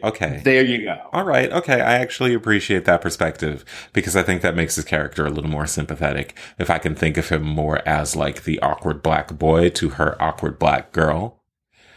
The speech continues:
Speaker 2: Yes.
Speaker 1: th-, then I can accept more of what's happening to him and how he's, like, fucking all this shit up.
Speaker 2: Yeah. And I think that we see that especially in this episode,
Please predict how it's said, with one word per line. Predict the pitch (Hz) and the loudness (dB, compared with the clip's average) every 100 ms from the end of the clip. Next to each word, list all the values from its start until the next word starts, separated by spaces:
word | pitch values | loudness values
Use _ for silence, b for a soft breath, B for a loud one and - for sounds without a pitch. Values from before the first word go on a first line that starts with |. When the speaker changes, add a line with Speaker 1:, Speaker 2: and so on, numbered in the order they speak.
| 123 | -4
Speaker 2:
Yes. | 120 113 - - - - - - _ _ | 2 2 2 -4 -6 -6 -8 -14 _ _
Speaker 1:
th-, | 82 80 82 - _ | -12 -10 -10 -12 _
then | 101 92 87 90 85 | 0 4 6 4 2
I | - 82 | 0 0
can | 82 82 76 | 0 -2 -2
accept | 78 - - 76 - | -4 -2 0 0 -2
more | 76 76 | -4 -2
of | 73 - | -4 -4
what's | 76 - | -4 -4
happening | 73 71 85 80 80 | -6 -4 -4 -4 -4
to | - 87 | -2 -4
him | 82 90 87 107 117 - | -2 -2 -2 -4 -12 -4
and | 80 76 | -2 -2
how | 73 73 | -2 -2
he's, | 73 73 78 | -2 -4 -2
like, | 71 | -2
fucking | - 73 - 71 | 0 -2 -2 -2
all | 71 | -2
this | 69 71 | -2 -6
shit | - 71 | -4 -2
up. | - | 2
Speaker 2:
Yeah. | 101 78 67 - _ _ - | 2 2 0 -8 _ _ 2
And | 160 | 4
I | |
think | 185 240 | 4 2
that | 233 | 0
we | 143 135 | 0 -2
see | - - 160 151 | -2 -4 -4 0
that | 113 104 98 | 4 4 2
especially | - - 113 110 117 104 92 | -6 0 0 0 -4 -4 -4
in | 95 95 90 | -8 -10 -2
this | 101 104 - - | 2 2 0 -4
episode, | 104 - 117 117 127 127 127 131 139 | -2 -2 -4 0 4 6 6 6 4